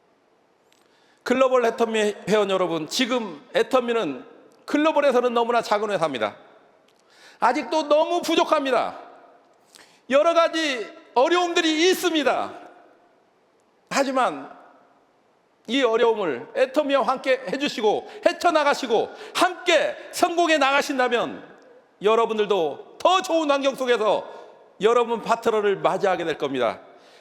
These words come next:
그때는 여러분들이 이 김광열 임페리얼이 있는 이 자리에 있을 겁니다. 해외 사업자 여러분,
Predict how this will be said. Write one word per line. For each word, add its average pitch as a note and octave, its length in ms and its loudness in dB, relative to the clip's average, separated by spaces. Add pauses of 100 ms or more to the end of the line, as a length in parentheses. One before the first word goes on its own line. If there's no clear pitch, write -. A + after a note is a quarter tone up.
그때는 E4 500 2
여러분들이 E4 720 2 (1600)
이 C#4+ 200 2
김광열 C#4 560 0
임페리얼이 C4 640 -2
있는 C4 540 -2 (180)
이 F4 200 0
자리에 D4+ 320 0
있을 B3 180 -8
겁니다. G3 480 0 (1800)
해외 C#4 200 2
사업자 B3 400 2
여러분, G#3 460 -2